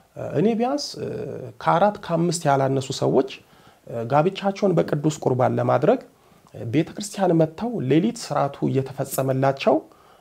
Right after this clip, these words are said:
የወደቁ ባይን አይቻለሁ። ላብ እያጠመቃቸው፣ እያዞራቸው፣ መቆም አቅቷቸው፣ ጸሎቱን መካፈል ተስኗቸው የወደቁ አይቻለሁ።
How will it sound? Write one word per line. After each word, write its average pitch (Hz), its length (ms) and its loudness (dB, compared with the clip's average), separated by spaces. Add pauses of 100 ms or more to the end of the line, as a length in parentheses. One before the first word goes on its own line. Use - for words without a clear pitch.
(200)
የወደቁ 147 600 6
ባይን 131 260 4
አይቻለሁ። 92 500 -6 (840)
ላብ 160 240 2
እያጠመቃቸው፣ 160 880 2 (220)
እያዞራቸው፣ 139 800 2 (180)
መቆም 156 340 0
አቅቷቸው፣ 135 580 2 (880)
ጸሎቱን 196 560 2
መካፈል 180 580 -2
ተስኗቸው 180 640 2
የወደቁ 156 580 6
አይቻለሁ። 101 520 -2